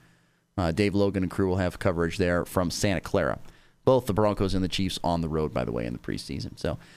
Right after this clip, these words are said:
but this begins the – yesterday began the day of, what, five straight days of football? You've got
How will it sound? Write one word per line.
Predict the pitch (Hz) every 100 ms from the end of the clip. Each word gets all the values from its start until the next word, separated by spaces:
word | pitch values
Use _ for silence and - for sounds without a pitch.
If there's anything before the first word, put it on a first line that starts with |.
| - -
but | 160
this | 226
begins | - 202 233 208
the – | 196 175 156
yesterday | 160 190 - 185
began | 170 175 180
the | 160
day | 160 165
of, | 143
what, | 143 123
five | - 147 165
straight | - 160 156
days | 156 131
of | 123
football? | - 160 156
You've | 117
got | 123 107